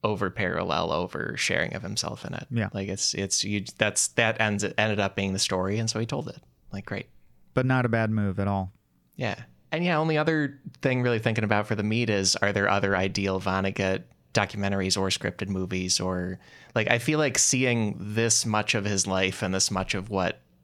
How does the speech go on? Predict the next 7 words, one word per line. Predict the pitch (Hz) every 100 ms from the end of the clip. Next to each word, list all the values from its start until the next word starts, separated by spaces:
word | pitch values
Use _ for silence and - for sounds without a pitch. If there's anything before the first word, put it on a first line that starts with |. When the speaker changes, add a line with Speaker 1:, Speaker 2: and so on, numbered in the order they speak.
| -
Speaker 1:
Vonnegut | 107 98 98 95 117
did | 101 95 90 -
as | - 95
a |
performer | - 92 - 101 92 92 90 87 - - - _ _ _ _ _ -
opened | 127 123 123 113
my | 110